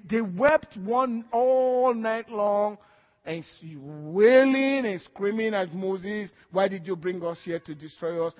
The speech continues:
and our children in the, uh, in the wilderness?" And God says, "That's okay. I heard it. What you've said in your, through, from your mouth, that's what I'm gonna give to you. You'll all die in the wilderness." And they all did. Because they complained.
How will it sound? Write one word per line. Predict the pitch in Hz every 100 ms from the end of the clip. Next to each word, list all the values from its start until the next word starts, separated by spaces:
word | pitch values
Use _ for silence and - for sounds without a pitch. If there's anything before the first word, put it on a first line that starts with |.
| -
and | 143 160
our | 151
children | 147 170 160 170 165
in | 156
the, | 151
uh, | 143 147
in | 147 156
the | 147
wilderness?" | 156 147 139 131 -
And | 139 139
God | 151 151
says, | 156 147 - _ _ -
"That's | 208 226
okay. | 220 - 196 202 _ _ -
I | 170
heard | 170 208 196
it. | 196 _ _ -
What | 170 196 226
you've | 226 196
said | - 190 165 175 _ _ _ _
in | 165 180
your, | 165 147 -
through, | 208 180
from | 180 170
your | 170 175
mouth, | 208 247 220 - _ -
that's | 151 143
what | 165
I'm | 160
gonna | 151 139
give | 123 117
to | 117
you. | 110 101
You'll | 151 147
all | 147 180 156
die | 143 143
in | 139
the | 135
wilderness." | 135 135 139 139
And | 143
they |
all | 143 139
did. | 120 - - _ _ _ _ _ _ _ _ _ _ _ _ _ _ _ _ _ _ _ _ 170
Because | 165 185 160
they | 151
complained. | 139 135 147 92